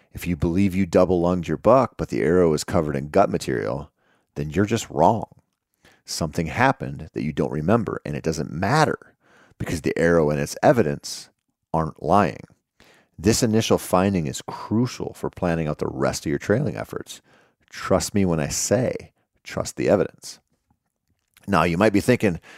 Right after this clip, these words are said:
"That's really great advice, Tony, but I shoot my deer with a muzzleloader or maybe a two seventy. There's no arrows involved, thank you very much."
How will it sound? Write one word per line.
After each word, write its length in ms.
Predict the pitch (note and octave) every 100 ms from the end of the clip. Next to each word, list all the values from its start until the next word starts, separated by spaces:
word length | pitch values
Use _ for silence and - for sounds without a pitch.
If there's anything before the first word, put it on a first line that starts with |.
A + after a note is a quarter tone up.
| - -
"That's 180 | A3
really 200 | F3+ D#3
great 200 | A#2 A#2
advice, 360 | A2+ - E3 D3
Tony, 400 | - E2 F2+ G#2+ - - _
but 100 | F#2+
I 80 | G#2
shoot 240 | D3+ -
my 160 | G2 G2
deer 220 | F#2 G2
with 120 | G2
a 60 | F2
muzzleloader 640 | F2+ B2+ C3+ E2+ D2+ E2
or 40 | E2
maybe 280 | E2+ F2+
a 60 | E2+
two 180 | - G#2
seventy. 680 | - C#3 B2 D2+ - - _ _ _
There's 140 | D#2+ F#2+
no 200 | A2+ G#2+
arrows 340 | A2+ A2+ G2+
involved, 480 | G2+ F2 B2+ C#3 E2+
thank 180 | F2 -
you 60 |
very 240 | D2+ D#2+ C#2+
much." 440 | D2+ G2 - -